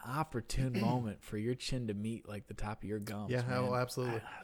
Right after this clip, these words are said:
Speaker 1: that just
Speaker 2: Well, and they, they do make that little, uh, those adapters, the fangs or whatever they're
Speaker 1: Mm-hmm.
Speaker 2: called,
Speaker 1: Yeah,
Speaker 2: to
Speaker 1: I'd
Speaker 2: help
Speaker 1: like
Speaker 2: you, uh, roll
Speaker 1: I would
Speaker 2: if
Speaker 1: like
Speaker 2: you do
Speaker 1: to
Speaker 2: bite it, but I don't know. I mean, either way, you're still falling forward. Like,
Speaker 1: I
Speaker 2: all your body weight's going forward.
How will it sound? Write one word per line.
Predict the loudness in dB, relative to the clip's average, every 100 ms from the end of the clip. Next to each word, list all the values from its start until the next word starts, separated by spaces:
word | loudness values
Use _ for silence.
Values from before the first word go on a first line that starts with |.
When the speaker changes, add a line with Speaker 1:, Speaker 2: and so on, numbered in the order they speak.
| -4
Speaker 1:
that | -4
just | 4 8
Speaker 2:
Well, | 8
and | 6 4
they, | 4
they | 2 2 2
do | 4
make | 0 2
that | 2 4
little, | 2 4 2
uh, | 0 0 0 -4 -10 -8
those | -2 0
adapters, | 0 0 0 0 -2 -2 -8 -6
the | -6
fangs | -4 -4 -4 -2
or | 0
whatever | 2 2
they're | 2
Speaker 1:
Mm-hmm. | 4
Speaker 2:
called, | 4 2 0 -8 0
Speaker 1:
Yeah, | 6 8
Speaker 2:
to |
Speaker 1:
I'd |
Speaker 2:
help | 8 8
Speaker 1:
like | 6
Speaker 2:
you, | 6 6
uh, | 4
roll | 4 2 4 2 0 -4 -18 -20 2
Speaker 1:
I | 4
would | 6
Speaker 2:
if | 8
Speaker 1:
like | 8 6
Speaker 2:
you |
do | 4
Speaker 1:
to |
Speaker 2:
bite | 4 4
it, | 2
but | 2 2
I | 4
don't | 4
know. | 0 -4 -12 -20 -20 -6
I | 4
mean, | 6
either | 8 8
way, | 8
you're | 6
still | 4 4
falling | 4 4 2 4 2 -2
forward. | -4 -4 -4 -6 -8 -8
Like, | -2 -2
Speaker 1:
I | 0
Speaker 2:
all | 0 2
your | 2
body | 0 0
weight's | -2 -6
going | -8 -8
forward. | -8 -8